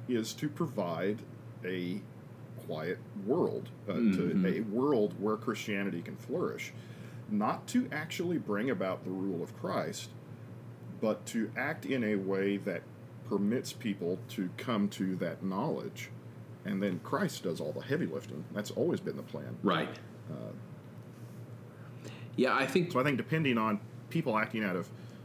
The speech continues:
Speaker 1: faith, and, and we can add showing some charity to each other. Um,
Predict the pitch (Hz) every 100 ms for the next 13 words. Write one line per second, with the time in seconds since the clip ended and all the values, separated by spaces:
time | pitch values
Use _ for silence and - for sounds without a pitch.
0 | - - - - 110 92 - - - -
1 | - - 170 170 160 - 139 143 147 139
2 | 110 104 107 110 - - - - - -
3 | - - - - 135 123 110 98 - 120
4 | 120 110 - 104 98 95 98 92 92 -
5 | - - - - - - - - - 95
6 | 92 87 85